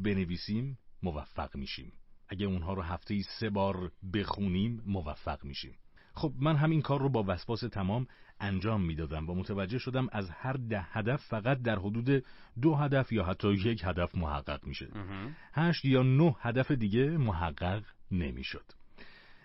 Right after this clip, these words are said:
Speaker 1: اه، خب، کجای کار ایراد داشت؟ فکر کنم یا من احمقم، یا در اون سطح نیستم، یا بی‌ارزم،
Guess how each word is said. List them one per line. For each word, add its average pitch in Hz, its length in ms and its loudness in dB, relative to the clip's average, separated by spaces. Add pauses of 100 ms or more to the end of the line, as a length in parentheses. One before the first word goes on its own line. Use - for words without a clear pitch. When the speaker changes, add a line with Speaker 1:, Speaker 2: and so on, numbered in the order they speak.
(100)
Speaker 1:
اه، 123 240 -2
خب، 131 160 0 (220)
کجای 127 300 4
کار 113 280 0
ایراد 80 300 -2
داشت؟ - 420 -8 (680)
فکر - 400 0
کنم 139 280 4
یا 127 200 4
من 117 340 4
احمقم، 80 720 0 (360)
یا 131 300 4
در 107 180 2
اون 113 120 2
سطح 113 280 0
نیستم، 82 520 0
یا 98 280 2 (200)
بی‌ارزم، 71 760 -4